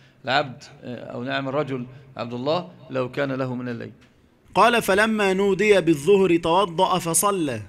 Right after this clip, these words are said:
Speaker 2: ثم نودي بالعصر توضأ، فقلت له"،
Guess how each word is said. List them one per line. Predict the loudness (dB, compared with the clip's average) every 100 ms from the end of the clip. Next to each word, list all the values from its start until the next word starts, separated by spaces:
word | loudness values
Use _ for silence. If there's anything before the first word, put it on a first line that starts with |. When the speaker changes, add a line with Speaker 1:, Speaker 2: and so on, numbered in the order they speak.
| -16
Speaker 2:
ثم | -4 -2 0
نودي | 0 0 2 6 6 6
بالعصر | 0 0 0 0 0 0
توضأ، | 2 0 0 -2 -2 0
فقلت | -2 -2 -2 -2 -2
له"، | 0 0 -2